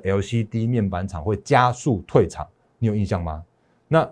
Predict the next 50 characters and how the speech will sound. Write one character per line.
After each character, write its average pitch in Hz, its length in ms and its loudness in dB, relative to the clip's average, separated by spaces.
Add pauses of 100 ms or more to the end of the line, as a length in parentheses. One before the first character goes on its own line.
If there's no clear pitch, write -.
(160)
如 139 100 2
果 165 100 8
你 139 80 4
有 139 80 2
印 127 140 2
象， 110 260 0
如 123 60 -2
果 131 100 4
你 101 60 2
去 110 80 -2
追 123 220 2
了 113 60 2
的 95 80 -2
话， 95 240 0
如 131 80 -2
果 147 80 0
你 101 220 0
抱 135 140 6
持 110 160 -2
乐 139 180 6
观 117 180 0
的 110 80 0
友 85 140 -4
达 80 140 -10
的 87 60 -8
话， 92 220 -4 (240)
今 123 160 0
天 117 320 0
就 120 120 -2
送 117 240 0
你 85 80 -4
一 101 80 -2
根 98 300 0
五 107 140 0
点 92 160 -2
五 92 140 -4
九 87 160 -6
percent 95 560 -4
的 95 60 0
这 101 100 -2
样 95 60 -2
一 95 40 -2
个 92 60 -2
破 104 240 2
低 101 140 -2
的 92 100 -6
这 95 160 -4
个 87 100 -8
下 80 220 0
跌。 67 240 -10